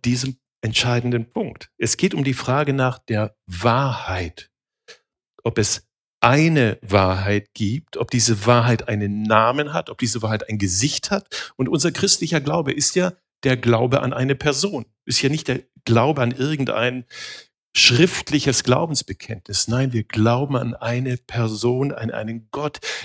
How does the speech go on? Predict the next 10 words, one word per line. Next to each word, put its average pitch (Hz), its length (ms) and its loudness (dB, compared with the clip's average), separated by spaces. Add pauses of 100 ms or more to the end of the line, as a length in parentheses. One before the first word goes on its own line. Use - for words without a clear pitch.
der 117 100 0
sich - 400 -4
in 165 260 4
Jesus 131 600 0
Christus - 640 0
auf - 160 -8
diese 117 220 -4
Erde 139 260 -4
begeben 95 460 -10
hat. - 280 -18